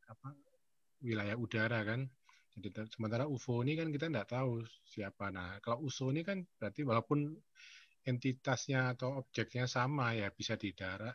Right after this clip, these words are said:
bisa di laut, dan juga bisa di dalam air. Tapi mungkin juga menarik dan perlu kayaknya bahwa di perairan kita yang luas ini, apa yang,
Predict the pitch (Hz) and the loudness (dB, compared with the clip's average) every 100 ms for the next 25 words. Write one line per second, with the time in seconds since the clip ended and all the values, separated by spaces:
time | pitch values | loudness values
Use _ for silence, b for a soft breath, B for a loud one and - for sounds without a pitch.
0 | - 104 107 104 98 104 123 110 98 - | -6 -4 -2 -2 -2 -2 -2 -4 -6 -10
1 | - 104 107 101 101 - 90 92 92 110 | -12 -6 -6 -6 -8 -10 -10 -10 -10 -4
2 | 131 117 113 - B B B _ 110 160 | -2 0 -4 -10 B B B _ -8 -6
3 | 160 151 147 123 117 113 123 - _ _ | -2 0 -2 2 2 2 -2 -10 _ _
4 | _ _ _ _ _ _ _ - 117 120 | _ _ _ _ _ _ _ -6 -2 0
5 | 190 151 - - - 117 110 117 120 165 | -2 -4 -14 -20 0 0 0 -2 0 0
6 | 190 - - 110 101 147 185 190 - 104 | -2 -12 -6 -4 -4 -6 -8 -12 -6 -4
7 | 101 95 98 98 123 _ - 113 110 107 | -2 -4 -6 -10 -14 _ -2 0 2 0
8 | 110 110 110 117 120 120 123 - - 120 | -2 -4 -2 -2 -2 -6 -10 -20 -10 -6
9 | 107 101 - 117 151 165 - B B B | -4 -4 -2 -2 -2 -4 -12 B B B
10 | B B B _ 123 117 175 143 127 123 | B B B _ -10 -2 0 2 2 2
11 | 123 | 0